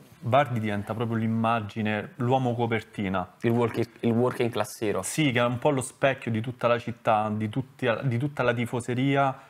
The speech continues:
Speaker 1: che ha finalmente la possibilità di vincere, di competere, di farsi vedere, perché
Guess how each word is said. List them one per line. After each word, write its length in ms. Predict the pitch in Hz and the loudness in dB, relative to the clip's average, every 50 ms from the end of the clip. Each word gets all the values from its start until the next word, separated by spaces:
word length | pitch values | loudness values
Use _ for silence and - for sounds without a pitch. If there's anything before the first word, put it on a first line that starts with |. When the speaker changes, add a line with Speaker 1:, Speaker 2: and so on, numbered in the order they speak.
| - _ _ _ _ | -20 _ _ _ _
Speaker 1:
che 460 | - - 117 110 113 117 117 110 - - - _ _ _ _ _ _ _ - | -6 -2 0 2 2 2 0 -2 -4 -10 -20 _ _ _ _ _ _ _ 0
ha 320 | - 117 127 127 - - - | 2 4 4 2 0 -2 -6
finalmente 680 | - 139 120 117 113 120 123 127 135 139 131 120 - 117 | -4 -2 0 2 2 2 2 2 0 0 0 -2 -2 0
la 120 | 110 107 | 0 0
possibilità 960 | 104 110 - - - 113 107 107 104 104 107 104 110 113 117 117 117 - - - - _ _ _ - | 0 -2 -8 -8 -6 -6 -4 -4 -4 -2 -2 0 2 2 2 2 0 -4 -8 -20 -20 _ _ _ -12
di 480 | - 113 107 101 110 107 104 101 90 - - - | -8 -6 -2 0 0 0 0 -2 -4 -8 -12 -10
vincere, 600 | - 101 101 92 90 85 - - 95 85 90 92 | -6 -4 -4 -4 -6 -8 -10 -10 -8 -6 -6 -4
di 120 | 104 104 101 | -2 -2 -2
competere, 800 | 104 107 104 104 - - 95 90 90 95 95 95 90 92 90 | 0 0 -2 -2 0 0 0 0 0 0 0 0 -2 -2 -2
di 540 | 95 104 107 104 104 107 107 104 104 107 - - - _ _ _ _ | -2 -2 0 0 0 0 0 0 -2 -4 -6 -8 -16 _ _ _ _
farsi 360 | - - 120 120 - - - | 2 2 2 2 0 -4 -4
vedere, 480 | 110 110 107 107 104 - - 90 90 - - - - - _ | -2 0 0 0 0 0 0 -2 -4 -6 -12 -20 -20 -20 _
perché 520 | - - 104 101 - - 107 107 104 104 | -2 -2 -2 -2 0 0 2 2 2 0